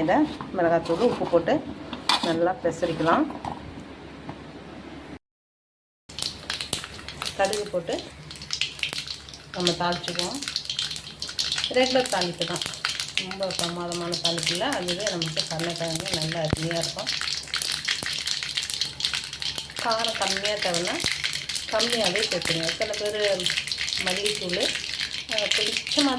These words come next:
தான் காரம் போடுவாங்க, மல்லித்தூள் போட்டு கூட வறுத்துக்குவாங்க. அது மாதிரி செஞ்சுக்கோங்க. கருணக்கிழங்கு நமக்கு ரொம்ப நல்லது. கருவேப்பிலை போட்டுக்கலாம்.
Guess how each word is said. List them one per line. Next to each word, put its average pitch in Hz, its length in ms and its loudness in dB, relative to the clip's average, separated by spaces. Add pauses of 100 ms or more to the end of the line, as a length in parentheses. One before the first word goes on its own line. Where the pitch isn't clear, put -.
தான் 262 160 0
காரம் 180 240 2
போடுவாங்க, 160 320 0 (140)
மல்லித்தூள் - 420 -2
போட்டு 160 240 2
கூட 170 80 -2 (100)
வறுத்துக்குவாங்க. 156 540 2 (720)
அது 180 160 0
மாதிரி 165 260 2
செஞ்சுக்கோங்க. 156 440 0 (680)
கருணக்கிழங்கு 185 600 2 (580)
நமக்கு 175 360 2 (380)
ரொம்ப 160 200 2 (100)
நல்லது. 165 400 4 (2250)
கருவேப்பிலை 175 440 4
போட்டுக்கலாம். - 400 8